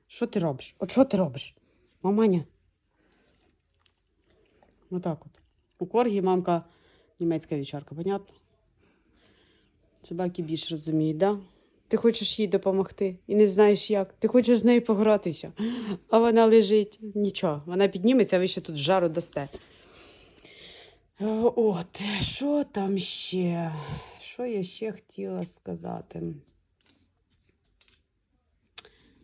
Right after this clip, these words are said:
Не знаю, до речі, е, от злітають катетери в малих, і якось на наступний день так хоп-хоп, е, і вони, може, вони самі відчувають, коли треба скинути ті катетери. Що ти там нюхаєш?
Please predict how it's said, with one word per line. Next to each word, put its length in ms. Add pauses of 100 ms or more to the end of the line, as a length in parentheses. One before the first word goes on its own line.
(120)
Не 100
знаю, 360
до 140
речі, 320
е, 280 (640)
от 140
злітають 500
катетери 460
в 60
малих, 460 (640)
і 300
якось 260
на 120
наступний 400
день 200
так 300
хоп-хоп, 380 (800)
е, 60
і 320
вони, 380 (260)
може, 260
вони 160
самі 300
відчувають, 420
коли 260
треба 400
скинути 460
ті 160
катетери. 480 (200)
Що 160
ти 60
там 180
нюхаєш? 460